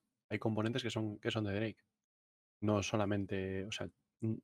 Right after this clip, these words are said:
las marcas no usan componentes solo de ellos, sino que usan componentes de otras marcas, lo sabéis, ¿no? O sea,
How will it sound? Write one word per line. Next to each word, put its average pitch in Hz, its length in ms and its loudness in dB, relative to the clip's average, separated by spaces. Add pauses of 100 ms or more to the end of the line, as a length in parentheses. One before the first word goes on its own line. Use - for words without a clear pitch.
(160)
las 104 180 2
marcas 120 280 4
no 127 100 4
usan 120 160 4
componentes 101 440 2
solo 98 240 2
de 113 100 6
ellos, 92 300 0
sino 92 260 -2
que 101 60 -2
usan 104 220 -2
componentes 101 420 -6
de 98 40 -6
otras 92 180 -8
marcas, 92 260 -4
lo 87 60 -10
sabéis, 98 360 -4
¿no? 117 120 -6
O - 100 -14
sea, 87 180 -2